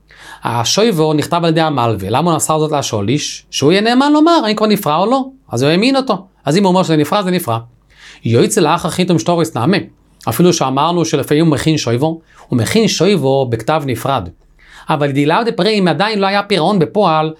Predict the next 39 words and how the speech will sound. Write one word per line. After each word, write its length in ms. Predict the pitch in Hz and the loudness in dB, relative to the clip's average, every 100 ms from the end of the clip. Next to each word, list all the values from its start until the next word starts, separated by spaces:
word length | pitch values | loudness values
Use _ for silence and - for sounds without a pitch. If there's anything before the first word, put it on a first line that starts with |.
| _ - | _ -2
להביא 300 | 170 160 170 | 0 2 2
מרא 340 | 165 208 226 | 2 2 0
ללשטורי. 460 | 185 151 - 208 143 - _ _ | 0 0 0 -2 -2 -8 _ _
הוא 120 | 117 | 0
לא 60 | 202 | 2
הולך 220 | 240 220 202 | 2 2 -2
לקלקל 460 | 180 156 - 208 | 0 0 0 0
את 100 | 196 | 0
השטר 220 | - 196 185 | -2 -2 -2
ולכתוב 300 | 151 - 170 | -2 -2 -2
לשטר 260 | 123 - | -2 -2
עצמו 360 | 196 175 - 196 | -2 -2 0 0
למטה 380 | 165 151 185 156 | 2 0 0 0
שהוא 160 | 156 147 | -2 0
פרוע, 360 | 147 190 170 170 147 | 0 2 0 -2 -2
אם 140 | 151 | 0
עדיין 260 | 151 170 160 | 0 0 0
לא 60 | |
היה 100 | 156 | -2
פירעון. 400 | 151 143 127 127 127 - _ - | -2 -2 -2 -2 -6 -14 _ -6
אז 140 | 117 | 0
אם 40 | 185 | 2
זה 80 | |
כתוב 240 | 180 139 175 | 0 0 0
על 60 | |
השטר 260 | 131 - 160 | -2 -2 -4
עצמו, 440 | 117 - 233 - - _ _ _ | -2 0 0 -2 -8 _ _ _
אפילו 340 | 110 - 208 | -8 0 2
שזה 80 | 131 | 2
לא 80 | 170 | 2
מונח 280 | 165 165 165 | 2 0 0
ביד 200 | 147 147 | -2 -2
הלווה, 480 | 113 170 226 185 180 170 _ - | 0 0 2 2 0 -4 _ -6
אז 80 | 127 | -2
זה 80 | 131 | 0
מוכיח 420 | 127 190 165 143 | 0 0 -2 -2
שהשטר 420 | 139 123 151 147 | -4 -4 -2 -2
כבר 100 | 147 | -4
פרוע. 340 | - 123 90 | -6 -6 -8